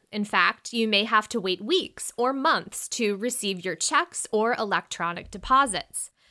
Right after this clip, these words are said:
So, what are the best software programs for easily tracking the Medicare Advantage commissions, Part D commissions, and Medicare Supplement commissions that you've put in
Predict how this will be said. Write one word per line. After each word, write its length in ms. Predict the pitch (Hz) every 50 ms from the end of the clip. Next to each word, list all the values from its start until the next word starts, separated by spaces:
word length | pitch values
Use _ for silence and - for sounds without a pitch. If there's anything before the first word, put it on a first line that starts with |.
| _ _ _ _ _ _ -
So, 380 | - - - 311 277 277 269
what 260 | 247 - 226 262 311 427
are 100 | 494 440
the 120 | 370 262
best 420 | 208 - 220 240 302 - - -
software 640 | - - - - 285 339 359 - - - 202 170 -
programs 640 | 175 - 226 190 185 185 - 175 170 - 185 196 -
for 280 | - - 220 202 - _
easily 460 | - 262 277 302 294 370 349 359 339 330
tracking 640 | - - 240 196 185 190 - - 196 190 190 190
the 100 | 185 208
Medicare 480 | 196 196 196 202 233 269 - 277 277 220
Advantage 480 | 214 208 190 196 190 185 196 202 - -
commissions, 720 | - 214 185 147 180 - - - 104 - - - - - _ -
Part 260 | - 269 285 285 -
D 200 | - 311 349 339
commissions, 720 | - 277 247 196 160 170 - - 185 - 131 - - - - _ _ _ _ _ _
and 300 | - 285 320 403 381 330
Medicare 420 | 277 247 233 240 - - 254 233 -
Supplement 560 | - - 285 302 302 - 294 220 196 175 -
commissions 600 | - - 214 190 190 190 - 208 185 185 180 -
that 260 | 208 208 226 - 220
you've 240 | 240 330 415 415 _
put 280 | - - - 359 370 -
in 260 | 247 269 277 277